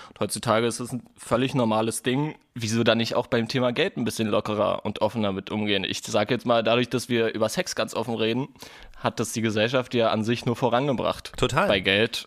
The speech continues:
Speaker 1: wieso soll das bei Geld irgendwie anders sein? Das ist immer die Frage, die ich mir so ein bisschen stelle.
Speaker 2: Hast du einen positiven Glaubenssatz?
Speaker 1: Ich weiß jetzt nicht, ob's dafür einen richtigen Glaubenssatz gibt. Ähm, ich denk mir immer so, wenn ich mir irgendwas kaufe, denke ich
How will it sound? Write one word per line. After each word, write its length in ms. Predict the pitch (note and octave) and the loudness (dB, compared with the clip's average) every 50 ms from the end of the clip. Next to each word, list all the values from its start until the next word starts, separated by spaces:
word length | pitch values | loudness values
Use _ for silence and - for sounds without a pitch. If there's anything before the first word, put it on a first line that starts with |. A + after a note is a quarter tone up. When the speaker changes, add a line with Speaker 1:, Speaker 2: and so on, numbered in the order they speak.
| - _ - | -14 _ -6
Speaker 1:
wieso 280 | - A2+ G2+ G#2 G#2 G#2+ | -4 -2 0 2 2 2
soll 180 | G#2 A2+ A2 | 2 2 0
das 220 | A2 A2+ A2 - A#2 A2 - | 0 0 -4 -6 -10 -4 -2
bei 120 | A2 G#2 | -2 0
Geld 260 | G2 A2+ A2 A2+ - | 0 0 -2 -2 -2
irgendwie 260 | - A2 G#2+ - A2 G#2 | -2 -4 -4 -2 -2 -2
anders 300 | A2+ B2 A#2+ G#2 - - | 0 -2 -2 -4 -4 -4
sein? 200 | F#2+ F2+ F#2 - - - - - - | -4 -4 -4 -8 -12 -18 -20 -20 -16
Das 80 | - | -6
ist 40 | - | -2
immer 160 | A#2 G#2+ G#2 | 0 0 0
die 60 | G#2+ G#2 | 0 -2
Frage, 320 | - - A2 G#2+ A#2 A2 | -2 0 2 2 2 0
die 60 | G2 | -2
ich 100 | G2 - | -4 -4
mir 100 | A2+ G2+ | -4 -4
so 80 | F2 G2+ | -2 -2
ein 80 | G2 | -4
bisschen 200 | F#2 F#2 - G2 | -4 -4 -6 -6
stelle. 260 | - - - F#2+ G2 G#2+ - _ - | -6 -4 -4 -4 -4 -4 -8 _ -6
Speaker 2:
Hast 260 | - C3 C3+ - - | -4 -2 0 0 0
du 60 | C#3 | 0
einen 180 | B2 A#2 A2 F#2 | -2 -2 -4 -4
positiven 640 | - - - - B2+ C#3+ - F3+ - - F3 F3 E3+ | -4 -6 -2 0 0 0 0 -2 -2 -4 -2 -2 0
Glaubenssatz? 640 | - D#3+ E3 F3+ F3+ F#3 D#3+ F3+ G3+ - - - - | 2 2 2 2 0 0 -2 -2 -2 -2 -2 -2 -2
Speaker 1:
Ich 140 | A#2 - - | -2 0 2
weiß 200 | A#2+ A#2 C3 D3+ | 4 4 4 4
jetzt 140 | D3 B2+ | 2 2
nicht, 200 | C#3 C3+ C3 C3+ | 2 2 2 2
ob's 180 | A#2+ A2 - - | 0 -2 -2 2
dafür 640 | - A#2 A2 A2+ A2+ B2+ A#2 A#2 A2+ A2+ A2 G#2+ G2 - | 4 4 4 4 4 4 4 4 6 4 4 4 2 2
einen 80 | G#2 | 2
richtigen 520 | G#2 G#2+ A2 - - A2+ A2 G#2+ G2+ - - | 0 0 0 2 0 2 2 0 -2 -2 -6
Glaubenssatz 580 | - - F#2 F#2+ A#2 C#3+ C#3+ - D#3 - - - | 0 2 2 4 4 2 0 0 -2 -2 -2 -2
gibt. 320 | - D3 C#3+ - - - - - | -2 -2 -2 -2 -12 -10 0 2
Ähm, 800 | A#2+ A2+ A2+ A2+ A2 A2 A2 A2 G#2+ G#2+ G#2+ G#2 G#2 G#2 F#2+ - _ - | 4 4 6 4 4 4 2 2 0 0 0 0 0 -2 -4 -4 _ -4
ich 120 | B2+ - | -2 2
denk 160 | - D#3 D#3 | 2 2 4
mir 100 | D#3 C#3+ | 4 4
immer 180 | C3 C3 B2 A#2+ | 4 4 4 4
so, 120 | B2+ C3 | 4 2
wenn 80 | A#2+ A2+ | 2 2
ich 80 | A2+ | 2
mir 240 | A#2+ A#2+ A2 G2+ - - - - | 2 2 0 0 0 -2 0 2
irgendwas 340 | C#3 E3+ - A2 B2 - | 2 2 2 0 -2 0
kaufe, 600 | - - G#2+ A#2+ B2+ - - B2+ A#2 A#2+ A#2 - - _ _ - - - | 2 4 4 4 2 2 2 2 4 4 2 0 -4 _ _ -12 -2 -2
denke 240 | G#2+ A2 A2+ A#2 | 0 0 2 2
ich 260 | A2 A2+ - - - | 0 0 -2 -4 -8